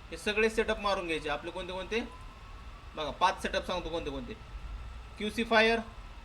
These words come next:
एमटीके, Samsung, युनिसोक आणि हे इंटरनॅशनल, हे असे पाच सेटअप आहेत. हं?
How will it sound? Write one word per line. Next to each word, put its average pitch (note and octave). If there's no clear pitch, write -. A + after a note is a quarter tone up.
एमटीके, G3+
Samsung, G3
युनिसोक G3+
आणि F3
हे A3
इंटरनॅशनल, G#3+
हे D#3+
असे E3
पाच -
सेटअप D3+
आहेत. A#2
हं? A#3